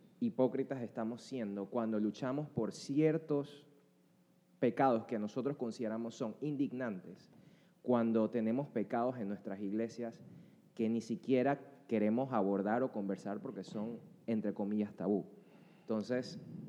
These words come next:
eh, eh, pienso que, pienso que se ha vuelto un tema en las iglesias que escogemos cuáles son lo-, los baluartes o, o cuáles son la-, las banderitas por las que queremos pararnos a luchar o a decir que luchamos por justicia social,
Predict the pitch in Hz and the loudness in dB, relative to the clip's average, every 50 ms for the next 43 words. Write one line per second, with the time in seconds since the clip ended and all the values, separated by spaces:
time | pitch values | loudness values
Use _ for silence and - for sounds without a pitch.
0 | - - - 113 123 123 117 - - - 120 123 123 117 117 - - 139 139 135 | -12 -6 -2 0 2 2 2 0 -2 0 0 2 2 2 0 0 0 0 0 0
1 | 143 160 147 - 123 110 101 - - - 120 127 127 127 160 143 - 123 113 107 | 0 -2 0 2 0 0 0 -2 -4 -4 -4 -4 -2 -2 -2 -2 0 2 4 4
2 | 104 104 101 101 104 104 101 98 95 92 - - - - - - - - - - | 4 4 4 2 2 2 2 2 2 0 -2 -6 -12 -16 -18 -16 -16 -16 -16 -16
3 | - - - - - - - - - - - _ _ _ _ _ _ _ _ _ | -20 -20 -18 -18 -18 -18 -18 -20 -20 -20 -20 _ _ _ _ _ _ _ _ _
4 | _ _ _ _ - - 147 120 113 120 120 131 139 135 - 156 151 147 156 143 | _ _ _ _ -8 -2 2 4 6 6 6 6 4 4 2 0 0 2 2 2
5 | 143 147 139 131 120 117 107 104 107 104 - 135 127 - 101 - - - - - | 2 0 -2 0 0 0 2 2 0 0 -2 -6 -6 -6 -8 -8 -10 -14 -10 -6
6 | 120 110 101 95 98 120 - - - - - - - - - - - - - - | -4 -4 -4 -6 -8 -10 -14 -14 -10 -8 -8 -8 -10 -12 -14 -16 -18 -20 -20 -20
7 | - - _ _ - - 123 120 127 131 - - 139 127 127 131 127 113 - 117 | -20 -20 _ _ 0 4 6 6 6 4 2 0 0 0 2 2 2 4 4 4
8 | 117 104 110 107 104 107 120 123 117 113 117 - 110 104 - 113 104 101 - - | 4 4 4 2 4 6 6 6 4 2 0 -2 -6 -6 -2 -2 0 0 0 0
9 | 104 98 - 117 113 113 123 123 - - 127 123 123 127 123 - 107 113 107 104 | -2 -2 0 2 2 2 2 0 -2 -4 -4 -2 0 -2 0 0 0 0 0 0
10 | 113 104 104 98 98 120 123 - 135 131 117 113 104 101 101 - 104 90 101 98 | 0 0 0 0 0 0 0 -2 -2 -2 -2 -2 -2 -2 -4 -6 -8 -6 -4 -4
11 | 101 110 127 123 - 110 101 101 104 107 117 123 123 123 117 98 98 98 95 - | -4 -4 -6 -4 -4 -2 -2 -2 -2 -2 -4 -6 -8 -4 -4 -2 -2 -2 -4 -2
12 | 123 110 110 104 104 98 95 95 95 - 127 117 - - 120 113 101 95 - 104 | -2 -2 0 0 -2 0 0 -2 -2 -2 -4 -4 -4 -2 -2 -2 -2 -4 -4 -6
13 | 110 120 117 - 131 120 92 104 95 - 107 - 127 120 113 107 90 - 113 98 | -6 -6 -4 -4 -4 -4 -4 -4 -6 -6 -8 -6 -8 -10 -10 -10 -10 -8 -8 -8
14 | 95 101 | -8 -10